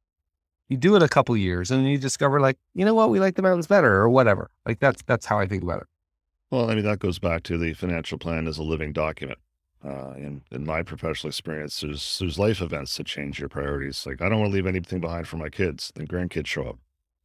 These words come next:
Speaker 2: All right, now I wanna leave money behind. And I didn't know I wanted to leave money behind 'cause I didn't know how much I was gonna love a grandkid, you know, so,
Speaker 1: Yep.
Speaker 2: you know, it's
Speaker 1: Yep.
Speaker 2: the hu-, the human journey as well.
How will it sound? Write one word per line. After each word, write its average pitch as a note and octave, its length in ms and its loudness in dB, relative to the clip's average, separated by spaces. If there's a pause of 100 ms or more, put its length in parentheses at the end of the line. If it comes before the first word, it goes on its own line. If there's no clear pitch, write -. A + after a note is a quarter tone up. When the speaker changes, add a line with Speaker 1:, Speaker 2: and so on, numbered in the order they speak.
Speaker 2:
All - 60 -4
right, F2+ 180 0
now D#2 120 -4
I E2 60 -2
wanna F2 180 -2
leave F2 160 -4
money F#2 180 -2
behind. G2+ 400 -2 (140)
And D2+ 160 -10
I D#2 100 -6
didn't E2 240 -4
know F#2 140 2
I F#2+ 60 2
wanted E2 200 -2
to D2+ 60 -8
leave D2+ 120 -6
money D#2 160 -6
behind E2+ 320 -6
'cause - 160 -12
I - 80 -8
didn't D#2 200 -8
know E2 100 -8
how - 100 -8
much - 220 -10
I - 20 -4
was D2 120 -8
gonna D#2+ 160 -6
love D#2+ 160 -4
a F2 60 -4
grandkid, G#2 400 -4 (280)
you - 80 -12
know, C2+ 100 -12
so, C2+ 380 -8
Speaker 1:
Yep. G2+ 200 -2 (380)
Speaker 2:
you E2+ 60 -8
know, D#2 80 -4
it's - 180 -8
Speaker 1:
Yep. G2+ 160 0
Speaker 2:
the E2 60 -6
hu-, G#2 260 -2
the E2 140 -6
human G2+ 300 2
journey F2+ 400 2
as D2 200 -6
well. E2 320 -2